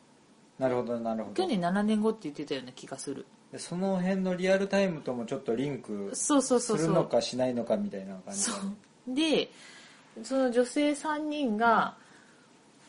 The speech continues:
Speaker 2: 多分同級生とか、
Speaker 1: うんうん。
Speaker 2: なんか幼馴染とかで、
Speaker 1: うん。
Speaker 2: 毎回男関係とか、
Speaker 1: うん。
Speaker 2: 仕事で上司で嫌なことがあっ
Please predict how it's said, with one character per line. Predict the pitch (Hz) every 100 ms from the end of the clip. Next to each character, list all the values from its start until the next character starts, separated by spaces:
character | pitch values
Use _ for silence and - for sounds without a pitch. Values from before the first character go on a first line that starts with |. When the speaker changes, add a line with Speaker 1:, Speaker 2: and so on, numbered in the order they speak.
| - _ - - -
Speaker 2:
多 | 440 339
分 | 220
同 | 247 320
級 | - 349
生 | 285 202 165
と | 160
か、 | - 135 127 127
Speaker 1:
う |
ん | 127 113 110
う | 226
ん。 |
Speaker 2:
な | 226
ん |
か | 190
幼 | 196 196 233 233
馴 | 233 208
染 | 165 143
と | 151
か | 151 147
で、 | 190 175 127
Speaker 1:
う |
ん。 | 113 104 98 - - _ _ - 233
Speaker 2:
毎 | 277 269
回 | 269 269
男 | 254 262 254 262
関 | - 269 240
係 | 214 170 160
と | -
か、 | - 196 170 120
Speaker 1:
う | 214
ん。 |
Speaker 2:
仕 | 196 233
事 | 220 226 233
で | 220 202
上 | 247 202
司 | 180
で | 165
嫌 | 170 185
な | 180
こ | 156
と | 147 143
が |
あ |
っ | 135